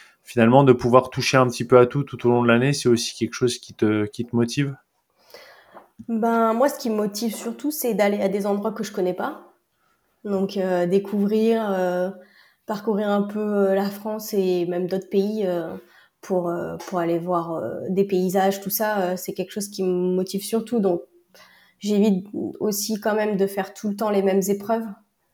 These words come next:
Speaker 2: histoire de, de tourner et de voir autre
Speaker 1: Hmm.
Speaker 2: chose.
Speaker 1: Ok, top, ouais. Et, euh, donc,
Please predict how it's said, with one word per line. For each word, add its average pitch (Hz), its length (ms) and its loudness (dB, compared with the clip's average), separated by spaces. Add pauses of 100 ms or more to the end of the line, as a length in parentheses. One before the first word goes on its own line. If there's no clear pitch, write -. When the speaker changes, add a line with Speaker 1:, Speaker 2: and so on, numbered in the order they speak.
(220)
Speaker 2:
histoire 190 320 -4
de, 175 240 -2
de 180 140 -2
tourner 196 480 2
et - 20 6
de 175 100 -2
voir 170 160 -2
autre 170 180 -2
Speaker 1:
Hmm. 117 40 6
Speaker 2:
chose. 104 200 0 (720)
Speaker 1:
Ok, 101 300 -4
top, - 240 -6
ouais. 92 100 -6 (720)
Et, 113 180 6
euh, 98 320 6 (520)
donc, 104 340 -4